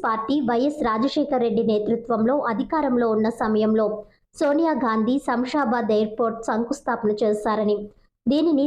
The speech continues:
తమ ఘనతగా చంద్రబాబు అనుకో సొంత డబ్బా ఎందుకు కొట్టుకుంటుందని ప్రశ్నించారు. వినేవాడు ఉంటే చెప్పేవాడు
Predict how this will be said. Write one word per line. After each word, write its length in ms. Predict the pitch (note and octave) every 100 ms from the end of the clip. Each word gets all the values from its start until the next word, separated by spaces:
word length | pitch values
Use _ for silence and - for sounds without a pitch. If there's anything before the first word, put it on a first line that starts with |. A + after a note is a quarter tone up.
| C#4
తమ 140 | B3+ B3+ G3+
ఘనతగా 380 | A3 B3 C4+ C#4 C#4
చంద్రబాబు 560 | A3 A#3 B3 B3 A3 A#3 A3
అనుకో 280 | G#3+ A#3 B3+ -
సొంత 200 | A#3 B3 C#4+
డబ్బా 240 | A3+ G3+ A#3+ G#3
ఎందుకు 220 | A#3 - -
కొట్టుకుంటుందని 680 | B3 - - B3+ A#3 G#3+ G#3+ G#3
ప్రశ్నించారు. 680 | G#3 - G#3+ G#3+ A3 G#3 G3 _ - C4
వినేవాడు 480 | D4+ F#4+ F4+ D4 A#3
ఉంటే 220 | A3 A#3+ B3+ -
చెప్పేవాడు 560 | A#3 A#3 D#4 C#4 A3+